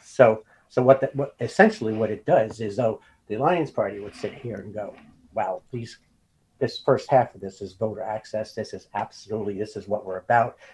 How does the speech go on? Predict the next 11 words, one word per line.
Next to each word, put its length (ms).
This 200
is 100
what 220
brought 240
most 240
of 80
us 140
together 480
as, 160
as 240
our, 200